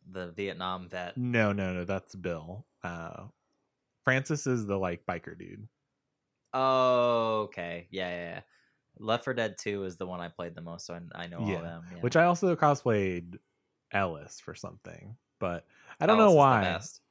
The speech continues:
Speaker 2: Yeah, I don't know why. Uh, so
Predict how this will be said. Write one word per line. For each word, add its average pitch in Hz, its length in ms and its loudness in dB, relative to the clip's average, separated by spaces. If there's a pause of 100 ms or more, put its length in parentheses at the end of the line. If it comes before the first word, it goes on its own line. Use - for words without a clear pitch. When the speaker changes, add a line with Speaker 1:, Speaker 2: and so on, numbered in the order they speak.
(260)
Speaker 2:
Yeah, 120 220 2
I 110 60 2
don't 113 120 0
know 110 120 0
why. 92 220 -2
Uh, 113 320 2 (360)
so 143 440 6